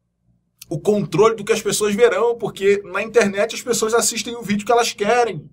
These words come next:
vão ao site que elas querem, procuram o assunto que elas querem, aprendem sobre o que elas querem. É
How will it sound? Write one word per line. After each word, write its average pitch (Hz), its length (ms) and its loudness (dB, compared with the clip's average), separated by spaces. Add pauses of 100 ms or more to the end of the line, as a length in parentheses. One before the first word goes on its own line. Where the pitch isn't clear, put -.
vão 196 220 -2
ao 220 80 2
site 202 280 0
que - 60 -10
elas 180 220 2
querem, 220 500 2 (140)
procuram 208 400 -2
o 190 40 4
assunto 208 300 -2
que - 80 -4
elas 165 200 2
querem, 214 460 0 (140)
aprendem 214 540 2
sobre 208 260 -2
o 202 40 -12
que 220 60 -2
elas 220 220 0
querem. 220 480 -2 (1040)
É - 120 6